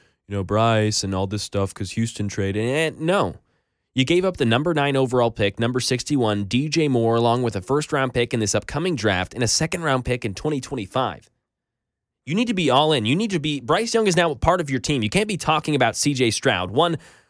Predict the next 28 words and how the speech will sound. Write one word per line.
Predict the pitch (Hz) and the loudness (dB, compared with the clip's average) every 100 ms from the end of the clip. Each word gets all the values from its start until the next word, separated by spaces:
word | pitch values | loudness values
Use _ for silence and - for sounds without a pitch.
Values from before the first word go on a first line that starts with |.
| _ - | _ 0
what | 202 | 2
does | 196 | 4
that | 175 127 | 2 2
do | 147 131 113 - _ _ | 2 2 -2 -12 _ _
for | _ 156 143 127 - | _ 2 2 0 -6
the | - 123 | 0 2
mind | 123 156 165 | 4 2 0
of | 101 | 0
Bryce | 107 139 202 - - - 117 | 0 0 0 -4 -8 -4 0
and, | 120 - | 0 -2
and | 117 113 | -4 0
his | 131 214 - | 0 0 2
well-being | 170 110 101 95 | 2 2 0 0
and | 104 | 0
his | 214 - | 0 2
confidence? | 151 113 - 95 78 - - _ _ _ _ _ _ - | 0 0 -2 -4 -6 -10 -12 _ _ _ _ _ _ -2
I | |
mean, | 160 | 0
that's | 180 - | 0 -2
just | 185 170 | -4 0
ridiculous. | 175 226 - 95 - - - _ _ _ | 2 2 0 -2 -4 -8 -12 _ _ _
And | 151 147 | 0 2
it's | 135 | 2
oblivious | 127 147 202 147 110 | 2 2 2 2 2
to | - | -2
the | 143 | 0
fact | 139 131 - | 0 2 2
that | 135 | 0